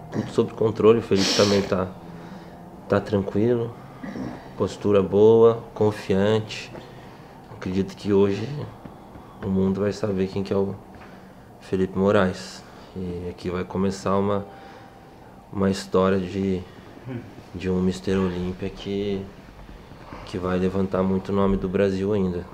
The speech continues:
Mas você lembra que eu falei assim, o Felipe é um cara com pouca mídia e, e muito shape. Mas acredito que com o trabalho dele, que ele vem fazendo, e a gente vem tentando mostrar cada vez mais,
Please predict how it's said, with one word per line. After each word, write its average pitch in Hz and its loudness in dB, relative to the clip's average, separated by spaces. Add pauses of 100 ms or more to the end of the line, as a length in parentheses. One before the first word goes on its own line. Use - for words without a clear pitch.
(120)
Mas 90 -2
você - 2
lembra 98 6
que 104 0
eu 101 6
falei 107 6
assim, 101 2 (720)
o - -18
Felipe 101 -2
é 107 8
um 104 4
cara 98 2
com 98 -4 (280)
pouca 98 0
mídia 95 0
e, 92 -4 (140)
e 92 -6
muito 90 -4
shape. - -8 (680)
Mas 87 -2
acredito 92 -2
que - -10
com - -2
o 95 2
trabalho 92 0
dele, 92 0
que - -10
ele 90 -4
vem 90 -4
fazendo, 92 -2 (400)
e 92 -8
a 87 -6
gente 87 -8
vem 92 0
tentando 92 -4
mostrar 90 -4
cada 90 -4
vez 90 -4
mais, 92 -2